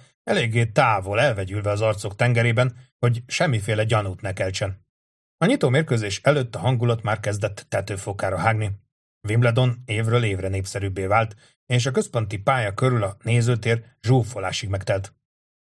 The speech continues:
Alexandra hercegnő a miniszterelnök társaságában a királyi páholyban várta a gladiátorok színrelépését. A zöld eredményjelző táblák a pálya déli végénél villódzva hirdették a pályára lépő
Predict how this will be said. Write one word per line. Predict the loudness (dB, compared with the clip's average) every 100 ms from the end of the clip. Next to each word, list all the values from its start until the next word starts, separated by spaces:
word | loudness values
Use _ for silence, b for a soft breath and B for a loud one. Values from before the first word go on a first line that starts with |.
| _
Alexandra | 2 2 2 0 4
hercegnő | 4 2 0 0 2 0 0
a |
miniszterelnök | 0 0 -2 -2 -2 -2 -2
társaságában | -2 -2 -2 -2 -2 -2 -2
a | -4
királyi | -4 -4 -4 -4
páholyban | -2 -2 -4 -4 -4
várta | 0 -2 -2 -4
a |
gladiátorok | -2 -2 -2 -4 -4 -6 -6
színrelépését. | -8 -4 -2 -2 -4 -4 -6 -8 _ _ _ _ _ _
A | 0 2
zöld | 4 2 2
eredményjelző | 2 2 2 0 2 2 0 -4
táblák | 2 2 4 2 2
a | 0
pálya | -2 0 0
déli | -2 -2 0
végénél | 0 0 0 0
villódzva | 2 2 2 -2 -4 -4
hirdették | -2 -2 -2 -2 -2 -4
a | -2
pályára | 0 0 0 0
lépő | -2 -4 -6